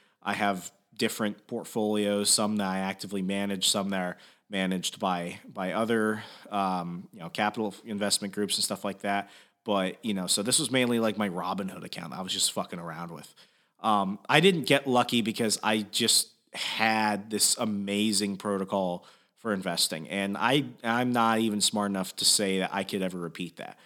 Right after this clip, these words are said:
Where I got lucky was the fact that I followed some basic investing advice, which is when others are greedy,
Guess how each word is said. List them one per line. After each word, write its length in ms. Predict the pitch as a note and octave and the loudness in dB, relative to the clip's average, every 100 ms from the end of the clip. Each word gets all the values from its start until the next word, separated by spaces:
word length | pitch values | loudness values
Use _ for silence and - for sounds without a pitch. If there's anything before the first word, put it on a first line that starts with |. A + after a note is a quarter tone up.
| _ _ - | _ _ -12
Where 120 | A2 | -4
I 180 | A2+ C3+ | 0 2
got 300 | D3 C#3+ - | 2 0 -2
lucky 540 | B2 A2+ - D#2 C#2+ - | 0 0 -2 -8 -8 -12
was 160 | G#2+ G2 | -8 -8
the 60 | |
fact 440 | - G2+ G2 F#2+ - | -4 -2 -2 -2 -4
that 140 | G2 | -4
I 140 | G#2+ G#2+ | -4 -4
followed 500 | - G#2+ G#2 G2+ F#2 | 0 2 2 0 0
some 280 | G#2 F2+ - | 0 -2 -6
basic 420 | G2 F#2+ F#2+ - | -2 2 0 -2
investing 480 | F#2 F2 F2 - E2+ | -6 -4 -4 -4 -6
advice, 380 | D2 A#1+ - F#2 | -8 -6 -4 -4
which 160 | - | -6
is 140 | F2 F2+ | -6 -8
when 140 | E2+ | -10
others 300 | F2 G#2+ A2 | -6 -4 -2
are 80 | B2 | -4
greedy, 680 | A2 - G2+ G2 F2+ F2+ F#2 | -8 -14 -8 -4 -2 -4 -8